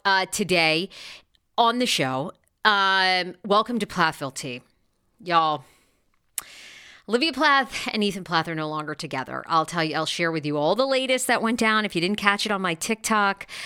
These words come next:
is Chantel from the Family Chantel with Drake. N-, new rumors surfacing. And then Colty and Vanessa, famous Colty. Colt and Vanessa. Colty, probably one of the other, like, aside from Big Ed,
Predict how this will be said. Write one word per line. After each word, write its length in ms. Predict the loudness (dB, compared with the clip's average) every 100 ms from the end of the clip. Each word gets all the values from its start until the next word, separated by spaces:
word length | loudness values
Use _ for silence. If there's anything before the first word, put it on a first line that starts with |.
| -12 -14 _ _
is 180 | -2 0
Chantel 560 | 2 0 0 0 0 0
from 140 | -4
the 60 | -2
Family 320 | 0 0 0
Chantel 420 | 0 -2 0 0
with 140 | 0 -2
Drake. 560 | 0 2 0 -4 -16 _ _ _ _ _ _ _ _ _ _ -14 -4
N-, 340 | -2 -2 0
new 200 | 0 2
rumors 360 | 0 2 0 2
surfacing. 600 | 0 0 -2 0 -2 0
And 120 | 0
then 120 | 0
Colty 420 | 0 -2 0 0
and 100 | 0
Vanessa, 460 | 0 0 0 -2 -6
famous 840 | -14 -10 -6 -4 -4 -6 -6 -8
Colty. 520 | -4 -4 -4 -6 -10 _ _ -20 -20 -18 -18 -2
Colt 380 | 0 0 -2 -2
and 260 | 0 0 -2 -2
Vanessa. 680 | 0 2 0 0 -6 -8 -14 _ _ _ -2
Colty, 420 | 0 0 -4 -4
probably 260 | 0 0 2
one 180 | 0 0
of 120 | 0
the 140 | -2 0
other, 300 | 0 2 0
like, 360 | 0 -2 -8 -2
aside 360 | 0 2 0
from 180 | 0 -2
Big 240 | 2 2 4
Ed, 340 | 4 2